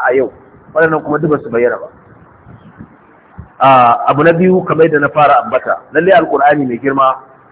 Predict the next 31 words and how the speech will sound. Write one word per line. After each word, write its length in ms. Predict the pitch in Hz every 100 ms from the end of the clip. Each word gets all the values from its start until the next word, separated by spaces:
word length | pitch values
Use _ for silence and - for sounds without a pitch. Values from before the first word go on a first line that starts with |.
| _ _ _ _ 104
ya 260 | 131 156
yi 140 | 160 175
batu 560 | 139 139 - 156 160 139
da 100 | 123
yawa 440 | 156 151 120 - - _ _ _ -
akan 240 | 123 147
tashin 280 | 135 131 127
alkiyama. 520 | 110 107 113 110 92 - _ _ _ _ _ _
Haka 240 | - - 160
nan 140 | 151
hadisan 400 | 147 131 135 156 156
manzo 180 | 143 135
Allah 300 | 147 147 143
sallallahu 240 | 147 139 135
alaihi 120 | 123
wasallama 340 | 143 143 143 139 - - - _ _ -
sun 140 | 160 170
yi 60 |
batu 360 | 156 151 151 151
da 100 | 147
yawa 300 | 160 160 139
akan 160 | 156 127
tashin 260 | 135 143 123
alkiyama, 560 | 127 120 123 123 101 - _ _ _ _ _ _ 170
saboda 360 | 170 165 139 131
tabbatar 560 | - 156 147 190 196 196
da 140 | 180 151
aqidar 360 | - 180 165
musulunci 640 | 151 165 175 190 190 170 143
game 180 | 143
da 80 | 156